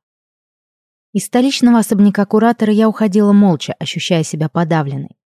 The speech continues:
Уходила через портал, который мужчина для меня открыл. Все его попытки извиниться я обрубала на корню, но стоило мне появиться в центре комнаты в общежитии при академии, едва не натолкнувшись на Рикулу, как следом высунулась рука преподавателя. Она удерживала корзину, о которой я просто забыла.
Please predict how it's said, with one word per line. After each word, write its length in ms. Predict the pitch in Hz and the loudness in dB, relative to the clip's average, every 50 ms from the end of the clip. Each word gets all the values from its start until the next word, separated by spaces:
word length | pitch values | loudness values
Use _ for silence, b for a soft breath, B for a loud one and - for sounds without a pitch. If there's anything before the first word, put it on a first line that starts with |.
| _ _ _ | _ _ _
Уходила 420 | - - - 220 202 202 226 214 202 | -18 -8 -6 -4 -2 0 0 0 0
через 300 | - - 190 190 185 - | -2 -2 -2 -2 -4 -4
портал, 340 | - 190 190 - - 220 208 | -4 -4 -2 -2 -2 -2 -2
который 320 | - 175 - 180 175 175 | -2 -4 -2 -2 0 0
мужчина 380 | 180 175 - - 190 175 165 160 | 0 0 0 0 0 0 0 0
для 100 | 151 160 | 0 0
меня 280 | 165 165 165 165 160 | 0 0 0 0 -2
открыл. 420 | 160 - - - 175 165 139 - - _ _ _ _ | -4 -4 -6 -4 -4 -2 -4 -4 -8 _ _ _ _
Все 160 | - - - 233 | -10 -6 -4 -2
его 140 | 214 208 | -2 -2
попытки 520 | 202 - 214 - - 214 202 - - 196 190 | -2 -4 -4 -2 -2 -2 -2 -2 -2 -2 -2
извиниться 480 | 175 175 185 196 208 214 202 - - | 0 0 2 4 4 4 2 0 0
я 140 | 190 185 175 | 0 0 0
обрубала 420 | 175 165 185 185 165 180 175 170 170 | 0 -2 -2 -2 0 0 0 0 0
на 140 | 170 170 | -2 -2
корню, 500 | - - 185 180 180 185 185 175 151 - - _ _ | -2 -2 -2 0 2 2 2 0 0 -4 -8 _ _
но 120 | - 202 202 | -2 0 0
стоило 340 | - - 233 226 220 214 | 0 0 0 2 2 4
мне 180 | 196 196 196 180 | 4 4 2 2
появиться 400 | - 196 196 190 202 196 - 175 | 2 0 0 0 0 -2 -4 -6
в 40 | - | -4
центре 300 | - 180 175 165 - 165 | -2 -2 -2 -2 -4 -4
комнаты 440 | - - 175 160 160 151 - - 151 | -4 -2 -2 -2 -2 -4 -4 -6 -8
в 20 | |
общежитии 540 | 147 143 - - 175 170 180 170 - - 156 | -8 -10 -8 -6 -4 -4 -4 -4 -4 -6 -8
при 140 | - - 156 | -6 -6 -6
академии, 600 | 151 147 - 160 160 156 190 196 190 185 180 175 | -6 -4 -4 -6 -6 -4 -2 0 0 2 0 0
едва 220 | 180 160 175 185 | -2 -2 0 0
не 100 | 180 175 | 2 2
натолкнувшись 720 | 170 170 147 - 165 160 - - 175 160 - - 165 - | 0 0 -2 -2 -4 -4 -2 -2 -2 -2 -4 -6 -8 -6
на 160 | 165 156 156 160 | -6 -4 -4 -4
Рикулу, 340 | 180 185 - - 170 156 | -4 -6 -8 -10 -12 -12
как 220 | 156 - 160 170 - | -8 -8 -8 -8 -4
следом 340 | - 233 240 220 226 220 208 | -2 -2 0 2 2 2 2
высунулась 500 | 208 202 - - 190 180 170 165 - - | 2 0 -2 -2 0 0 0 0 -2 -2
рука 260 | 165 156 - 170 156 | -4 -2 -2 -2 -4
преподавателя. 800 | - 151 143 - 151 156 156 151 151 143 127 - - 139 - - _ _ _ _ _ | -4 -6 -6 -6 -4 -4 -2 -2 -2 -4 -4 -6 -10 -14 -14 -16 _ _ _ _ _
Она 280 | 175 196 214 254 269 247 | -6 -4 -2 0 2 2
удерживала 520 | 196 151 170 175 160 170 170 160 156 151 | 2 2 0 -2 -2 -2 -2 -2 -2 -2
корзину, 480 | 131 - 160 151 151 160 190 185 170 151 | -2 -2 -4 -2 -2 0 0 0 0 0
о 60 | 135 | -2
которой 340 | - 143 - 170 160 156 147 | -6 -6 -6 -4 -4 -4 -4
я 80 | 139 | -4
просто 340 | - - 143 135 - - 147 | -4 -4 -6 -6 -6 -8 -8
забыла. 480 | 135 151 143 147 143 151 143 131 - | -6 -4 -4 -4 -4 -4 -6 -6 -8